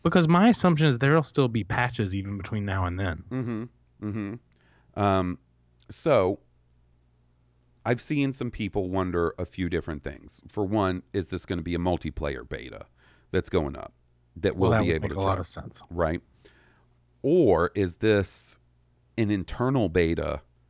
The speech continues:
Speaker 2: for the company that's making the game? Like,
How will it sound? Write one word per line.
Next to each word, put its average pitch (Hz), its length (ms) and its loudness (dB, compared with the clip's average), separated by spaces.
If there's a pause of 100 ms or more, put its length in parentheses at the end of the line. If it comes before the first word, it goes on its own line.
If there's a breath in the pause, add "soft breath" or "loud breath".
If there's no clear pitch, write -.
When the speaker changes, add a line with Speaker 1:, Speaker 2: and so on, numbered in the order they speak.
(300)
Speaker 2:
for 92 420 2
the 80 380 0
company 87 540 0
that's 78 260 -2
making 85 440 0
the 107 80 -2
game? 117 440 0
Like, 87 300 -2